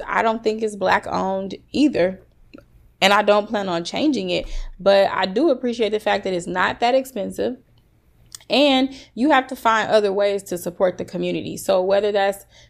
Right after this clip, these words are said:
you know, supporting Black Lives Matter or, you know, the National Black Caucus or, you know, supporting Grassroots Law or,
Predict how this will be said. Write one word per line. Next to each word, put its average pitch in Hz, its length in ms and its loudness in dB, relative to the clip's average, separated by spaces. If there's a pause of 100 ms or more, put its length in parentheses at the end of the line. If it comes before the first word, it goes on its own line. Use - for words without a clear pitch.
you 220 160 -2
know, 180 480 0 (140)
supporting 196 500 0
Black 185 260 2
Lives 175 300 0
Matter 214 480 0
or, 180 440 -2 (220)
you 202 140 -4
know, 170 400 0 (120)
the 175 360 0
National 180 480 -2
Black 175 520 -2
Caucus 226 800 2
or, 175 460 -2 (320)
you 202 140 -2
know, 180 220 2
supporting 185 720 0
Grassroots 180 640 -2
Law 214 680 2
or, 175 400 -2